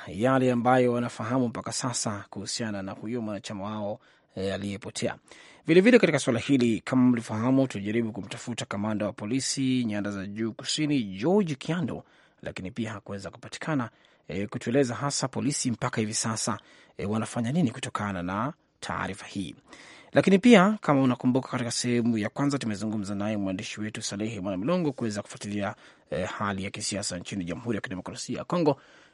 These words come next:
Eh, basi hapa kuweza kujua zaidi, eh, pia nimezungumza na mwandishi wetu wa Dar es Salaam, Tanzania, George Njogopa, ambaye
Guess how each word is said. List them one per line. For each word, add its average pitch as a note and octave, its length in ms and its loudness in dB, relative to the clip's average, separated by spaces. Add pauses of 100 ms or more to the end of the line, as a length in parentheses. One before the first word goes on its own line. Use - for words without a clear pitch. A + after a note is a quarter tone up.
Eh, G#2 340 -2
basi A#2+ 300 0
hapa F3 440 4
kuweza F3 360 4
kujua D3+ 360 2
zaidi, C3 640 4 (380)
eh, A2 460 2
pia C3+ 140 6
nimezungumza A#2 840 4
na F#2+ 400 0
mwandishi G2+ 480 -4
wetu A#2 520 -2
wa G#2+ 320 -2
Dar B2+ 340 0
es F3 160 2
Salaam, E3 280 2
Tanzania, D3+ 600 0
George D3 420 2
Njogopa, - 560 -6 (320)
ambaye G#2 640 0